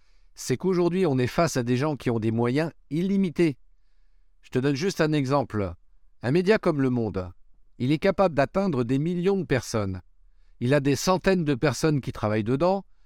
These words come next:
Ils ont des caméramans, des photographes, des journalistes, et cetera.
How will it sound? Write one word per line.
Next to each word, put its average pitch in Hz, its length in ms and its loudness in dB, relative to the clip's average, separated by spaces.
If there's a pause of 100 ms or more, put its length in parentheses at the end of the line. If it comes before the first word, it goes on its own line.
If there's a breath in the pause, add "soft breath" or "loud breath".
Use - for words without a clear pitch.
(140)
Ils 110 160 -4
ont 123 40 0
des 104 140 -4
caméramans, 147 760 0
des 113 120 0
photographes, 143 640 -2
des 117 100 -2
journalistes, 127 580 -2
et 104 80 -4
cetera. 123 460 -2